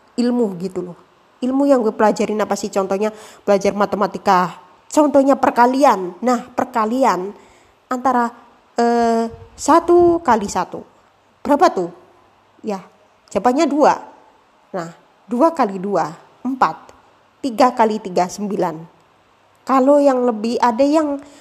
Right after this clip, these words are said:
matematika contohnya ya. Ada yang lebih berat lagi tuh, kayak, eh, sembilan puluh satu kilo, eh, gram mungkin. Bahkan satu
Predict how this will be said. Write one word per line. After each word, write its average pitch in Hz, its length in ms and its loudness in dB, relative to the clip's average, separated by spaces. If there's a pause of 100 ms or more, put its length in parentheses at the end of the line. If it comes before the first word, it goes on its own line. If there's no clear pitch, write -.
(140)
matematika 214 800 -2
contohnya 180 480 -4
ya. - 140 -10 (760)
Ada 262 240 0
yang 302 220 4
lebih 226 400 -2 (560)
berat 262 400 2
lagi 247 320 -2
tuh, 185 240 -10 (160)
kayak, 208 240 4 (480)
eh, 262 280 0 (120)
sembilan 269 560 0
puluh 247 160 0
satu 220 380 -4
kilo, 185 760 -2 (720)
eh, 190 480 2 (320)
gram 180 720 2 (340)
mungkin. 190 640 -4 (640)
Bahkan 208 640 -2
satu 247 480 0